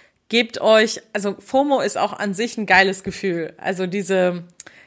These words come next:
wieder diesen Thrill zu haben, dass man vielleicht was verpassen könnte, dann weiß man während einer Pandemie, dass es vielleicht noch was anderes gibt, außer die eigene Couch.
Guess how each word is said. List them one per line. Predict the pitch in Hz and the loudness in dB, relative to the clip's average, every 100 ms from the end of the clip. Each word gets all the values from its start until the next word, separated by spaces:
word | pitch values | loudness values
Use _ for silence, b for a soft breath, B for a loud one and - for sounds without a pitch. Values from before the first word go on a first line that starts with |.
| _ | _
wieder | 214 226 | 2 2
diesen | 185 185 180 180 175 | 2 0 -4 -6 -6
Thrill | - 240 294 | 2 4 4
zu | 294 254 240 | 2 -2 2
haben, | 240 226 226 | 6 6 4
dass | 202 - | -2 -2
man | 196 | -4
vielleicht | 180 175 | -2 -2
was | 160 - | -4 -12
verpassen | - 226 - 220 | -6 -4 -4 0
könnte, | 214 214 202 B B | 0 2 0 B B
dann | - 190 | -4 2
weiß | 185 196 - | 4 4 2
man | 208 | 0
während | 185 190 156 | 0 -2 -2
einer | 185 180 | 0 0
Pandemie, | 196 180 165 196 220 | 0 -2 0 0 2
dass | 196 180 | 2 0
es | 165 | 0
vielleicht | 180 196 | 2 4
noch | 202 | 2
was | 196 180 | -2 -2
anderes | 202 202 196 - | -2 -2 -4 -2
gibt, | 175 - | -2 0
außer | 165 190 | -2 -2
die | 160 | 0
eigene | - 165 151 | 0 0 -2
Couch. | - 180 262 - - | 0 4 4 2 -6